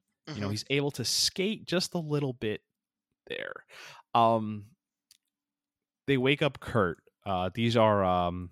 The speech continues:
Speaker 1: have you ever had, smelt one of these? The ammonia tablets?
Speaker 2: I never have. I, I, uh, smelling salts, I've always wanted to do,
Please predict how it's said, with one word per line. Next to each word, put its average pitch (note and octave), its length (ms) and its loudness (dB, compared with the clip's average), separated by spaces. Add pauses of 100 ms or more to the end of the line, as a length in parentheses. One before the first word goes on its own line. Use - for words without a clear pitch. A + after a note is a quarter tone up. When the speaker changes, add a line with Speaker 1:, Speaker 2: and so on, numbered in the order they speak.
(160)
Speaker 1:
have A#2+ 200 0
you C#3 100 6
ever E3 140 4
had, B2 300 4 (100)
smelt - 500 -4
one A#2+ 100 -2
of A2+ 80 -4
these? B2 320 -6 (140)
The A2+ 80 -8
ammonia G2+ 400 -4
tablets? B2 540 -2 (180)
Speaker 2:
I F#3+ 140 10
never F3 240 10
have. C#3+ 500 6
I, C#3+ 180 8
I, D#3+ 200 8 (160)
uh, C#3 40 4
smelling D#3+ 360 0
salts, F3 320 6
I've E3 140 2
always E3 220 2
wanted C#3 260 -2
to B2+ 80 -6
do, B2 280 -4